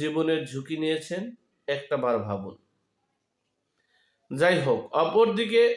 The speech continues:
সমন্বয়কারীরা একটা দল করবে, সেটার নাম দিয়েছে বিএনপি কিংস পার্টি। আর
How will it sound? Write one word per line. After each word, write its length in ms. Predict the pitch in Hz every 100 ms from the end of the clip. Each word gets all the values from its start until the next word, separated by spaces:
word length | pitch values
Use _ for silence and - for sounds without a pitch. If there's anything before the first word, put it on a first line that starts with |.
| - -
সমন্বয়কারীরা 1000 | 156 165 196 208 202 180 143 156 127 113 - _ _ _ _ _ _ _ _ _ _ _ _ _ _ -
একটা 300 | 135 - 120 113 - _ _ _ _ - - 185 139
দল 160 | 160 185 170
করবে, 260 | 147 135 123
সেটার 300 | 139 135 147 135
নাম 120 | 131 147 160
দিয়েছে 380 | 156 139 - 117 101 - _ _ _ _ _ _ _ _ _ _ -
বিএনপি 680 | 113 131 151 160 - 113 113 113 _ _ _ _ _ _ _ -
কিংস 340 | 180 185 180 -
পার্টি। 360 | 110 101 - - _ _ _ _ _ _ _ _ _ _ _ _ -
আর 180 | 156